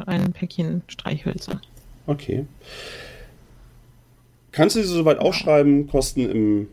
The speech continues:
Speaker 2: niedrigen Bereich, das sind ja, also, äh, beziehungsweise, äh, Quatsch, äh, das wird dir einfach so gegeben als Werbemittel. Das ist ja, ist, ist ja,
Speaker 1: Okay.
Speaker 2: ist ja Unsinn, dass du dir da irgendwie
Speaker 1: Gut,
Speaker 2: noch was
Speaker 1: dann
Speaker 2: für abknöpfen in dem Moment.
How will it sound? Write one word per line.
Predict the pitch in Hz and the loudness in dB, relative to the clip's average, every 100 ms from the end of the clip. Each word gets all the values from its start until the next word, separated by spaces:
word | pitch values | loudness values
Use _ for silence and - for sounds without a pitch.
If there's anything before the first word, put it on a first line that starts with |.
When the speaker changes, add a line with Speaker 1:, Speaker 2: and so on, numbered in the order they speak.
| _ - | _ -4
Speaker 2:
niedrigen | 123 120 113 | 0 2 2
Bereich, | 101 107 104 | 2 2 0
das | 101 | -2
sind | 110 107 | -2 0
ja, | 98 90 | 0 -2
also, | - 95 85 101 - - | -6 -8 -12 -18 -20 -10
äh, | - 95 | -4 -4
beziehungsweise, | 98 - 107 101 101 92 87 - - | -4 -2 -2 0 0 0 -2 -4 -8
äh, | 98 - - | -12 -12 -10
Quatsch, | - - - - | -6 -6 -6 -4
äh, | 98 | -4
das | - 95 - | -4 -6 -6
wird | 98 | 0
dir | 107 | 0
einfach | 95 95 | 0 -4
so | 92 | -4
gegeben | 87 98 85 | 0 2 2
als | 82 - | 0 0
Werbemittel. | 92 85 80 82 | 2 2 0 -4
Das | - | -6
ist | - - | -8 -4
ja, | 85 - - _ | -4 -4 -8 _
ist, | - - - - | -18 -16 -12 -10
ist | - - | -8 -6
ja, | 85 | -4
Speaker 1:
Okay. | 147 196 | 4 4
Speaker 2:
ist | 196 | 4
ja | - | -2
Unsinn, | - 92 87 - _ _ | -6 -6 -8 -12 _ _
dass | - | -16
du | - | -6
dir | 92 - | 4 4
da | 87 87 | 4 -2
irgendwie | 92 92 | 0 0
Speaker 1:
Gut, | 90 | -2
Speaker 2:
noch | |
was | 92 | -6
Speaker 1:
dann | 104 101 | -4 -4
Speaker 2:
für | |
abknöpfen | - - - - - | -4 -8 -12 -10 -10
in | |
dem | - | -10
Moment. | - - - | -10 -12 -14